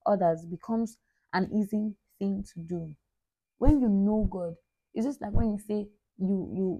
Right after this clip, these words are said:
you, when we say, um, you know your identity in God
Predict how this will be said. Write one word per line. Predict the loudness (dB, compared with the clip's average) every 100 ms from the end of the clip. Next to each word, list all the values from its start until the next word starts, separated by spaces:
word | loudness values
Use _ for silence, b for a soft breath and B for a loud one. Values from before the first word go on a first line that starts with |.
| -4
you, | -4 -4 -6
when | -2 -2
we | -2
say, | -4 -8
um, | -6 -6 -8 -12 _ -10
you | -6 -4 -2
know | 2 6
your | 6 4
identity | -2 -4 -4 -4 -4 -6 -14 -12
in | -10 -10
God | -10 -12